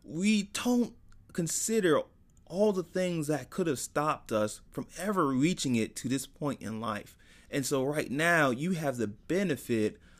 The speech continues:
of making even better decisions, even better, um, events and consequences in your life. So wherever things are hard right now, great. If things are hard right now, try to keep that chin up, keep moving forward.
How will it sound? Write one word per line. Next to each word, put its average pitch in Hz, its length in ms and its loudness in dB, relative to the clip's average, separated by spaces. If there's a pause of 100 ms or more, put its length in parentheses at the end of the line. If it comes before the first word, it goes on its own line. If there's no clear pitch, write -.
(200)
of 131 220 2
making 123 760 2 (460)
even 165 500 0 (180)
better 143 400 4
decisions, 127 500 -2
even 131 380 0 (100)
better, 123 500 2 (400)
um, 101 500 -6 (500)
events 120 500 -2
and 104 100 -4
consequences 107 880 -6 (120)
in 120 200 -4
your 123 140 -2
life. 120 460 -4 (340)
So 131 200 6
wherever 160 320 6
things 165 280 0
are 135 120 4
hard 139 240 2
right 135 140 4
now, 143 200 4
great. 139 340 2 (180)
If 127 100 -6
things 151 200 4
are 139 60 2
hard 220 320 2
right 147 240 4
now, 117 440 4 (720)
try 139 260 6
to 143 40 -4
keep - 140 -2
that 160 180 6
chin 160 300 2
up, 175 320 2
keep 156 240 -2
moving 156 300 4
forward. 123 480 2